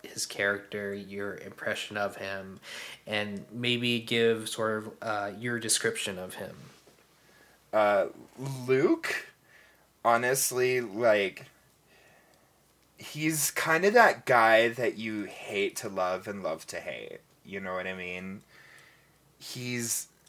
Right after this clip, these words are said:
Speaker 2: very edgy, he's very violent, and he's very, like, in the now. He's got this mentality that he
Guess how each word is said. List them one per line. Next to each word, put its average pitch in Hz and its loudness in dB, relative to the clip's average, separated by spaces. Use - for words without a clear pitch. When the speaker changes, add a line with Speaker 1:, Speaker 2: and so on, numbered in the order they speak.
Speaker 2:
very 123 6
edgy, 110 4
he's 113 -4
very 113 2
violent, 92 -2
and 110 2
he's 113 -6
very, 117 2
like, 110 4
in 160 6
the 127 6
now. 110 0
He's 123 -4
got 123 4
this 156 0
mentality 107 0
that 113 4
he 127 -14